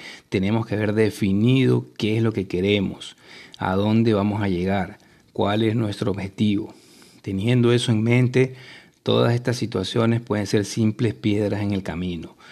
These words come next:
siempre, siempre, simplemente piedras que las puedes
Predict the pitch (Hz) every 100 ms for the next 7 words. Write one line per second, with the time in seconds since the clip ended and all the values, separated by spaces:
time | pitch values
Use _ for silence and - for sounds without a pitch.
0 | - - - 98 98 107 104 - - 107
1 | 104 110 - - - - - 113 117 107
2 | 110 104 95 - 110 101 - 95 90 -
3 | 110 104 104 - -